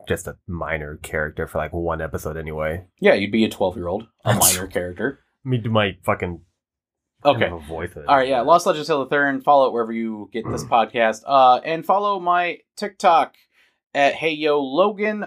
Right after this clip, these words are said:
Speaker 2: Um, my dice store is gonna be up really soon. Like, really, really soon. Like, I published it secretly, and I just wait for the PayPal to come through. So if you want dice,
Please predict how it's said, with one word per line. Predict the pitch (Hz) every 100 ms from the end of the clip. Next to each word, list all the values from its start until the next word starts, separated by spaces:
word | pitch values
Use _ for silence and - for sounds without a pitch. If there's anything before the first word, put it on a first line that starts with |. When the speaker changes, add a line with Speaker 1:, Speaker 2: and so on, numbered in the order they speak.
| -
Speaker 2:
Um, | 143 143 139 -
my | 147 156
dice | 143 208 349
store | - 294 277
is |
gonna | 208
be | 208
up | 196
really | 185
soon. | 175 - 170 143 92 87
Like, | - 110
really, | - 101 139 175 143
really | 127 117
soon. | 107 120 98 95
Like, | 98
I | - 127 123 - _ _ _ _
published | - 196 214 -
it | -
secretly, | 208 202 202 202 208 185 143
and | 151 151 147
I | -
just | 135 147
wait | 160 -
for | 160 147 147 131
the |
PayPal | 120 139 139 127
to | 123
come | 135 117
through. | 135
So | 123 135
if |
you | 165
want | 214 180
dice, | 170 214 160 - -